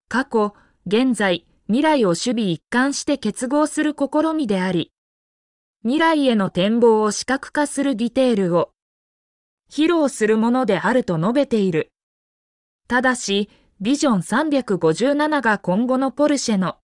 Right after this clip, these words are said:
スタイリングを示すものかどうかは明言されず、次世代九百十一を予告するものでもないとい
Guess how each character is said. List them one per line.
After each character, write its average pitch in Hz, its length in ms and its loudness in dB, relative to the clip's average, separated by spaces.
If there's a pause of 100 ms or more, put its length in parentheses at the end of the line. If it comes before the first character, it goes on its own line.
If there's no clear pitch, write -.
(920)
ス - 160 -16
タ 320 180 2
イ 359 60 2
リ 330 120 2
ン 285 80 -2
グ 233 160 4
を 190 60 2
示 220 340 -2
す 285 60 -6
も 233 160 2
の 240 140 0
か 202 120 0
ど 202 180 0
う 220 40 -2
か 285 160 -2
は 156 160 -2
明 165 240 -2
言 269 240 0
さ 202 140 -4
れ 185 140 -2
ず、 175 240 -4 (920)
次 180 140 -4
世 302 220 0
代 254 260 0
九 302 300 0
百 208 300 -2
十 208 260 0
一 269 320 0
を 190 100 2
予 165 160 0
告 247 260 0
す - 160 -6
る 285 120 0
も 277 120 0
の 302 140 0
で 269 140 0
も 175 160 0
な 202 160 0
い 269 80 -6
と 220 160 -2
い 175 120 -2